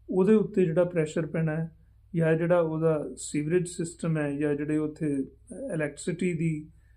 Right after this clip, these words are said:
ਜਿਹੜਾ ਲੋਕਲ ਡਿਸਟ੍ਰੀਬਿਊਸ਼ਨ ਸਿਸਟਮ ਹੈ ਜਾਂ ਭੀੜ ਜਿਹੜੀ ਉੱਥੇ ਇਕੱਠੀ ਹੋਣੀ ਹੈ, ਉਹ ਸਾਰੇ ਦਾ ਸਾਰਾ ਜਿਹੜਾ ਇੰਪੈਕਟ ਹੈ, ਜਿਹੜੇ ਦੂਜੇ ਪਲਾਟ ਹੋਲਡਰਸ ਨੇ, ਜਿਨ੍ਹਾਂ ਨੇ ਇਸ ਤਰ੍ਹਾਂ ਦੀ,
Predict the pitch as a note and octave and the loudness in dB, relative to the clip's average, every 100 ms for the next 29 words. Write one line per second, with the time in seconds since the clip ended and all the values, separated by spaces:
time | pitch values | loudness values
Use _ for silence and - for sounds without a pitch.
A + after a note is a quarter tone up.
0 | - E3+ D#3 D#3 D3+ D3+ E3+ E3 D#3 D3+ | -12 -4 0 0 0 -2 -2 0 -2 -4
1 | F3+ F3 F3+ F3 E3 D#3+ - F3 D#3 D3 | 0 0 0 -4 -2 -6 -6 -4 -4 -4
2 | D3+ - - - - - E3 F#3 - - | -10 -18 -20 -20 -14 2 4 4 0 -10
3 | - F#3 E3 F#3 G#3+ G3 F3+ - D#3 D#3 | -2 0 2 4 4 4 2 0 -6 -6
4 | C#3 D#3+ C3+ C3 C3 B2+ B2+ - - - | -8 -6 -6 -8 -10 -14 -16 -20 -20 -20
5 | - G#3+ G#3 E3+ D3+ E3 G3 G#3+ F#3+ C#3+ | -6 -4 -4 -4 -2 2 2 2 0 -4
6 | D#3 D#3+ D3+ D#3 D#3+ C#3+ D3+ D3+ D3+ - | -2 -2 0 0 -2 -6 -4 -6 -6 -6
7 | C#3+ B2+ - - _ - D3 D#3 F#3 C3+ | -6 -6 -12 -20 _ -12 -6 -2 0 -2
8 | C#3+ D#3+ F#3+ F#3 D#3 D3 C#3 C3+ C3 - | 0 4 4 4 2 2 -6 -6 -8 -12
9 | - B2+ - _ _ _ D3 E3 F#3 F#3 | -14 -14 -16 _ _ _ 0 2 4 2
10 | F#3 F3 - F3 D#3+ - F3 E3+ E3+ E3+ | 0 -2 -4 -4 -4 -4 -4 -2 0 0
11 | E3+ | -4